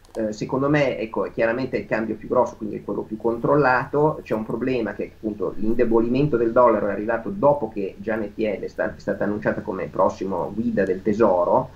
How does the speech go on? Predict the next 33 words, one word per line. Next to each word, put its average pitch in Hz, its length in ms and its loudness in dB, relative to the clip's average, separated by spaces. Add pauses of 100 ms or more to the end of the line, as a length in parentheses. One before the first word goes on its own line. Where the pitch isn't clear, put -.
(240)
proprio 156 280 4
perché 143 220 -2
ci 123 120 -8
si - 100 -8
aspetta 131 360 -4
che 135 80 -6
faccia 107 260 -6
deficit. 87 560 -8 (460)
E - 100 -2
viceversa, 143 680 2
questa, 113 480 -2
eh, 78 400 -6
questa, 95 600 -2
mm, 67 160 -12 (460)
eh, - 560 -12 (500)
questa 123 260 2
esitazione 131 760 2
che 101 80 -4
invece 110 240 -2
gli 101 100 -2
stati 113 300 -2
europei 107 460 0
hanno, 95 240 -2
se-, - 260 -10
sebbene 113 380 -2
lo 101 40 0
stiano 107 240 -4
facendo, 107 340 -2
fa-, 98 160 -10
fanno 110 240 0
deficit 110 440 -2
anche 107 240 0
loro, 95 420 4